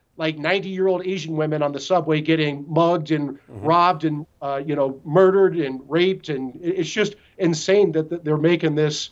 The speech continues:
Speaker 1: Bragg is making this the resources of the, of the Manhattan D A's office. There's also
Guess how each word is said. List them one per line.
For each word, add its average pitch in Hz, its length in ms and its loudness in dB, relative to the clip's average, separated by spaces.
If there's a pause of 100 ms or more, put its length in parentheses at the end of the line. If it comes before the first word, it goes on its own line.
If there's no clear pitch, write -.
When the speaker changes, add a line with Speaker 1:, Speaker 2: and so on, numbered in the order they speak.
(140)
Speaker 1:
Bragg 175 260 2
is 156 120 -2
making 156 320 -4
this 156 300 -4 (300)
the 156 80 -2
resources 156 640 -2
of 151 280 -2
the, 147 280 -4 (120)
of 151 180 0
the 147 80 -2
Manhattan 151 420 0
D 147 200 -6
A's 147 180 -4
office. 135 260 -6
There's 160 240 0
also 190 520 4